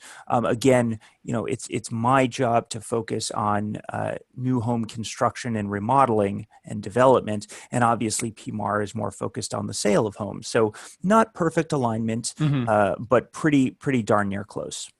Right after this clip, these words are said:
Speaker 2: Yeah, 'cause both very housing centric, of course. Yeah,
Speaker 1: Absolutely.
Speaker 2: yeah,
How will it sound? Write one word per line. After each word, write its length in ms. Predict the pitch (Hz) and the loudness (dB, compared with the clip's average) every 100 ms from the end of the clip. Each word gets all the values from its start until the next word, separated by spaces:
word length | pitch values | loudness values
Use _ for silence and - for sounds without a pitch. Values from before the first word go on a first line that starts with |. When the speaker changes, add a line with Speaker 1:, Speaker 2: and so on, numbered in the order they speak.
| _ | _
Speaker 2:
Yeah, 260 | 143 135 - _ - | 2 2 0 _ -8
'cause 140 | 131 | -6
both 300 | 107 127 117 | 0 0 0
very 400 | 104 120 117 113 - - | -4 0 0 -2 -8 -12
housing 500 | - 123 120 110 107 | -2 0 0 -2 -6
centric, 440 | - 101 90 - | -6 -8 -10 -16
of 120 | 92 | -16
course. 200 | - 101 | -12 -2
Yeah, 80 | 127 | 2
Speaker 1:
Absolutely. 640 | 123 - 113 104 101 95 | 4 2 0 0 -2 -2
Speaker 2:
yeah, 100 | 95 | -4